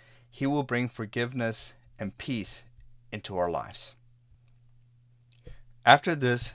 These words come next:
Josiah brought all the people of Judah to listen all the words of the book. He then made a covenant to God in chapter twenty-three,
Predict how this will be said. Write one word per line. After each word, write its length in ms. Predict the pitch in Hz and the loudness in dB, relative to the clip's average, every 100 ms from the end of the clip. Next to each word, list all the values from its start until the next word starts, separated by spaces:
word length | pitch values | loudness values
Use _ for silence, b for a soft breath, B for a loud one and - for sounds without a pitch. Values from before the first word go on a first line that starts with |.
| - | -6
Josiah 480 | 117 - 139 143 123 | -2 8 10 10 8
brought 400 | 107 113 117 - - | 4 8 8 6 6
all 220 | 107 123 | 8 8
the 100 | 135 | 6
people 460 | 131 120 - 110 | 2 -4 2 2
of 100 | 104 | 2
Judah 440 | 104 101 98 101 101 _ | -2 -2 2 2 0 _
to 100 | - | -6
listen 560 | 120 110 117 - 123 127 - _ - | 0 4 2 2 -2 -4 -10 _ 4
all 220 | 104 117 | 8 8
the 120 | 127 | 6
words 320 | 113 101 98 | 2 2 0
of 60 | 104 | -4
the 60 | 98 | -4
book. 360 | 123 - - - _ _ _ _ _ _ _ _ b b b b b | 0 0 -2 -20 _ _ _ _ _ _ _ _ b b b b b
He 120 | 139 | 2
then 340 | 147 175 165 | 4 6 6
made 200 | 139 151 | 8 8
a 60 | 147 | 6
covenant 500 | - 139 135 135 127 | 4 4 6 4 2
to 80 | 127 | 0
God 320 | 113 92 95 | 4 4 4
in 80 | 98 | 0
chapter 280 | 110 95 | -2 -2
twenty-three, 680 | 104 - 107 117 - 92 98 | -4 0 0 0 -2 -4 -4